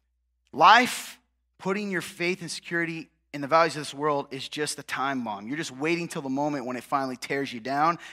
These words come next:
and you gotta rebuild it. Jesus tells us that, doesn't he? He said, "Those who," I'm gonna paraphrase, "those who put their faith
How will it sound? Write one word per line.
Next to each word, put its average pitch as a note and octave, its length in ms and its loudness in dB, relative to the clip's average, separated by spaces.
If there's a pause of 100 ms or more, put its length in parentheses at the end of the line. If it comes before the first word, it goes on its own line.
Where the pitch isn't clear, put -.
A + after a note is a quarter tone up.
and C3+ 100 -4
you C#3+ 40 -2
gotta D3 160 4
rebuild D3+ 320 0
it. C#3 60 0
Jesus E3 300 -8
tells A3 220 -2
us E3+ 120 -8
that, C3 140 0
doesn't D3 220 2
he? G2 60 -10
He - 40 -18 (1200)
said, D3+ 200 -4
"Those F3 280 6
who," E3+ 200 -4
I'm D#3 100 -4
gonna D#3 120 -4
paraphrase, C#3+ 560 -2
"those D#3+ 160 -2
who F3+ 80 -8
put E3+ 220 -8
their D3+ 100 -4
faith - 560 -4